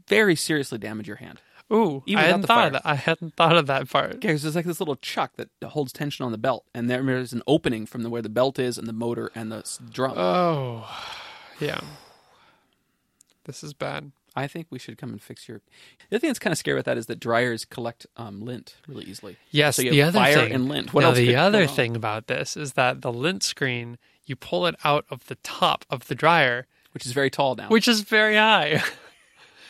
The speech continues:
Speaker 2: So
Speaker 1: You're a
Speaker 2: I
Speaker 1: tall
Speaker 2: am,
Speaker 1: person, though.
Speaker 2: I am the only person who can reach it inconveniently.
Speaker 1: This is better for your relationships, though, with other people.
Speaker 2: That's true.
Speaker 1: Because if they didn't dry, empty the dryer lint, it's not their fault.
Speaker 2: It's a pretty easy chore
Speaker 1: Yeah,
Speaker 2: to
Speaker 1: if you're
Speaker 2: empty
Speaker 1: tall
Speaker 2: the,
Speaker 1: enough.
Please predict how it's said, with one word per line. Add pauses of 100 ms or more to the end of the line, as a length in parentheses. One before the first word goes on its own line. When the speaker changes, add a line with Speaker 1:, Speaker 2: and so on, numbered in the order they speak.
(140)
Speaker 2:
So
Speaker 1:
You're
a
Speaker 2:
I
Speaker 1:
tall
Speaker 2:
am,
Speaker 1:
person,
though.
Speaker 2:
I
am
the
only
person
who
can
reach
it (640)
inconveniently.
Speaker 1:
This
is
better
for
your
relationships,
though,
with
other
people. (540)
Speaker 2:
That's
true. (280)
Speaker 1:
Because
if
they
didn't
dry,
empty
the
dryer
lint,
it's
not
their
fault. (160)
Speaker 2:
It's
a
pretty
easy
chore (180)
Speaker 1:
Yeah,
Speaker 2:
to (140)
Speaker 1:
if
you're
Speaker 2:
empty
Speaker 1:
tall
Speaker 2:
the,
Speaker 1:
enough.